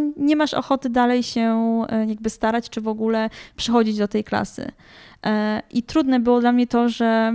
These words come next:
musiałam jakby na pierwszym miejscu jednak postawić to, że w klasie musi być atmosfera sprzyjająca do nauki,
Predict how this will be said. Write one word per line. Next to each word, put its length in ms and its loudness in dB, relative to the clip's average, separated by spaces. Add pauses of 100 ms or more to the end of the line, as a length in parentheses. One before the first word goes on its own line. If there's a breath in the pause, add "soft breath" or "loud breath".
(100)
musiałam 720 2
jakby 560 -2
na 120 0
pierwszym 320 -2
miejscu 220 -2
jednak 180 -2
postawić 480 -4
to, 220 -2
że 180 -4
w 60 -16
klasie 440 -2
musi 380 -2
być 220 -8
atmosfera 560 -2
sprzyjająca 480 -4
do 100 -2
nauki, 500 -2